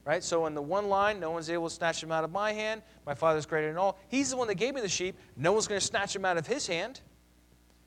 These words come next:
And then he says, "I and the Father are one." In caring for the sheep and not being, you know, snatching them out of their hands.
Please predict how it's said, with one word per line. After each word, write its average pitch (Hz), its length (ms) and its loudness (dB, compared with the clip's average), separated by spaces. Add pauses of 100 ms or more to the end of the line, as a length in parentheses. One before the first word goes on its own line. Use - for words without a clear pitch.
(400)
And 160 120 -2
then 190 80 2
he 196 80 0
says, 165 420 4
"I 175 180 2
and 175 140 0
the 156 60 -6
Father 165 440 2
are 143 160 4
one." 143 360 0 (1600)
In 196 160 6
caring 202 380 8
for 185 160 0
the 170 100 2
sheep 190 400 2
and 165 100 0
not 156 220 4
being, 151 380 -6 (160)
you 165 100 -6
know, 110 160 -6
snatching 147 400 0
them 135 140 -4
out 127 80 0
of 123 40 -6
their 120 100 -4
hands. 170 280 -4